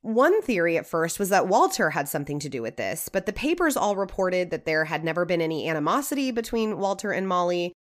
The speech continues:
and that there wasn't any evidence to prove or even insinuate Walter's involvement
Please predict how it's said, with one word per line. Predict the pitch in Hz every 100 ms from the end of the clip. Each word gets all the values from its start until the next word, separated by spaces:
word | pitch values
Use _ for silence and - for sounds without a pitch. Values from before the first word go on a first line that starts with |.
| _ _
and | 185 208
that | 202
there | 202
wasn't | 208 196 -
any | 226 269 -
evidence | 202 180 170 -
to | 175
prove | - 247 240 240 240 233
or | 202
even | - 190 185 170
insinuate | 170 170 - 311 202 147 147 -
Walter's | 147 156 170 165
involvement | 175 143 135 151 139 131